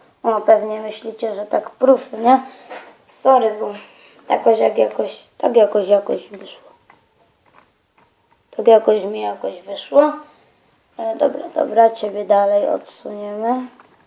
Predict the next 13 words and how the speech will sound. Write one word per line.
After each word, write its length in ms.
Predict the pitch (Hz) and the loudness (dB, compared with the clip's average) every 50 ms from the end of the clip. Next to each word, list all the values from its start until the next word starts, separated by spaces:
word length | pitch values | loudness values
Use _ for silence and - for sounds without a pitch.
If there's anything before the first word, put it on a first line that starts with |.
| _ _ _ _ _ _ _ | _ _ _ _ _ _ _
Może 200 | - 208 208 214 | -10 -8 2 8
jakiś 400 | 220 220 214 208 202 202 190 - | 8 8 8 8 4 0 -6 -10
Top 280 | - - 220 208 - - | -6 -4 -4 -4 -4 -8
Master. 520 | 214 214 214 208 - - - 226 220 220 220 214 - - _ _ _ _ _ _ _ | -8 -8 -8 -10 -12 -12 -6 -4 -4 -4 -6 -10 -16 -20 _ _ _ _ _ _ _
No 200 | 247 233 226 220 | -2 0 0 2
dobra, 320 | 202 202 202 - 240 - - - - | 2 0 0 -2 -4 -6 -8 -2 2
tam 200 | 233 220 220 208 | 2 2 2 2
wiecie, 300 | 202 202 202 - 196 185 | -2 -6 -4 -4 -4 -4
że 100 | - - | -2 -6
jest 120 | - - - | -6 -6 -6
Portugalia. 680 | _ - - 160 - - - - - - - 349 311 277 - - - - _ _ _ _ _ _ _ _ _ - - - - - - - - - - - - - - - - - - - - - - - - - - - _ - _ _ _ - - - - - - - - - - - - - - - - - - - - - - 165 - | _ -8 -8 -8 -8 -8 -10 -6 -4 -6 -6 -6 -10 -16 -16 -20 -20 -20 _ _ _ _ _ _ _ _ _ -20 -20 -20 -20 -20 -20 -18 -18 -18 -18 -18 -20 -20 -20 -20 -18 -18 -16 -16 -14 -14 -14 -14 -14 -16 -18 -20 _ -20 _ _ _ -20 -20 -20 -20 -20 -18 -18 -16 -16 -16 -18 -18 -20 -20 -20 -20 -20 -20 -20 -20 -20 -20 -18 -12
Dobra, 200 | 151 135 - - - - - - - - - - - | -6 -6 -4 -6 -6 -12 -16 -18 -18 -18 -16 -2 2
otwieramy. 680 | - - - - - - 269 254 254 - - - - | 2 2 2 0 -2 0 2 4 4 4 2 0 -4